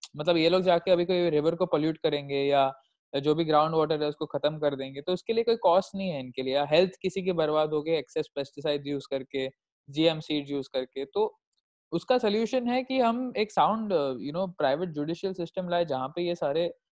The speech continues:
externalities फैक्टर्ड हो और उनको cost मिले। पर अभी ऐ-, ऐसे time में जहाँ पे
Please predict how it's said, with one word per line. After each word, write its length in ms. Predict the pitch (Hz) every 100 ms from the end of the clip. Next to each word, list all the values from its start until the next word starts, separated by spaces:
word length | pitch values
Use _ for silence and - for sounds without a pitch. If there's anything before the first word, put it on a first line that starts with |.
| _ -
externalities 680 | 127 - 170 170 165 175 185
फैक्टर्ड 440 | - 123 - 185 190
हो 60 |
और 140 | 220 196
उनको 300 | 165 - 196
cost 440 | - 170 202 -
मिले। 260 | 143 127 120
पर 180 | 160
अभी 280 | 160 160 202
ऐ-, 240 | - 123 - -
ऐसे 240 | 139 - 220
time 260 | 190 190
में 200 | 196 202
जहाँ 260 | 160 151 160
पे 240 | 196 190